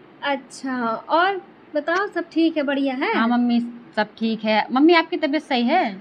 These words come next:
Speaker 1: हाँ, सब सही है, हो गई दवा, तब थे बीमार।
Speaker 2: अच्छा।
Speaker 1: अब ठीक है।
Speaker 2: ठीक हो?
Speaker 1: हाँ। अपनी पड़ोसन गुप्ता आंटी जानती हो तुम?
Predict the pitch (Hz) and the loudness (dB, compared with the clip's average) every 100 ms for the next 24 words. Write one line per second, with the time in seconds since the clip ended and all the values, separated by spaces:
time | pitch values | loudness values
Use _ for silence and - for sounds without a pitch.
0 | - 311 370 480 - 440 - - 359 349 | -10 -4 -2 -2 -4 -6 -8 -6 -2 -2
1 | 285 269 302 359 339 311 302 330 311 - | -2 -2 0 0 0 0 -2 -2 -4 -12
2 | - - - 294 - 339 339 330 320 302 | -20 -14 -12 -8 -2 0 2 2 2 -2
3 | 294 - 202 - 320 214 330 330 262 247 | -6 -6 -6 -2 -2 2 2 2 0 -4
4 | 196 202 - 277 269 214 208 214 170 - | -6 -12 -4 -2 -2 -2 0 -2 -4 -10
5 | 220 202 190 - - - - - - - | -16 -14 -16 -20 -20 -20 -20 -20 -20 -18
6 | - 392 453 440 440 440 427 427 440 427 | -6 0 0 2 0 0 -2 -2 0 0
7 | 392 381 359 330 330 302 554 508 | 0 0 0 0 -2 2 2 2